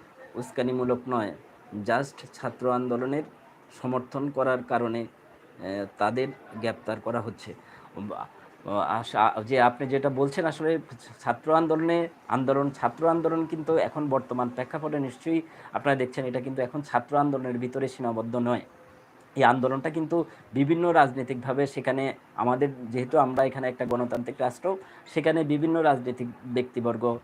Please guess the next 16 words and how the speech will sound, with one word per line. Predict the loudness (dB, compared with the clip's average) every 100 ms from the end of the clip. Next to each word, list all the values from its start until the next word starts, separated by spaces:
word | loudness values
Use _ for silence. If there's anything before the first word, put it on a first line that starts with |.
| -4
বা | 4 4
আপনারা, | 4 2 4 4 -2 -20 -4 -2 0 0
আপনিও | 0 0 0
কোনো, | 2 2 2
উম, | 2 0 0 -4 -10 -12 -18 0
দলকে | 4 4 2
হয়তো | -2 -2
পছন্দ | -2 -2 -2 -2
করতে | -4 -4
পারেন | 2 2 2
বা | 2
অন্য | 4 2 0
কেউ | 0
অন্য | 0 -2
কোনো | -2 0
দলকে | 0 0 -4